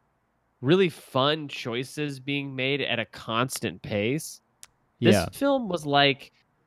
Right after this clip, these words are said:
Speaker 1: it, it had some interesting plot ideas,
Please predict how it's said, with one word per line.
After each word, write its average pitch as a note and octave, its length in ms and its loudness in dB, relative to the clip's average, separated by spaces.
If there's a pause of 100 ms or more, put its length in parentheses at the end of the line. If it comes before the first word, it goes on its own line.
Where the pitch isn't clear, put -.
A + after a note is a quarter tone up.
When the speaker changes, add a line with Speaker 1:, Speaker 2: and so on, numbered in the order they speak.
(1400)
Speaker 1:
it, C#3+ 160 -4 (160)
it E3 120 0
had G3 300 4
some D4 140 4
interesting F3 580 4
plot - 580 4
ideas, F2 920 -6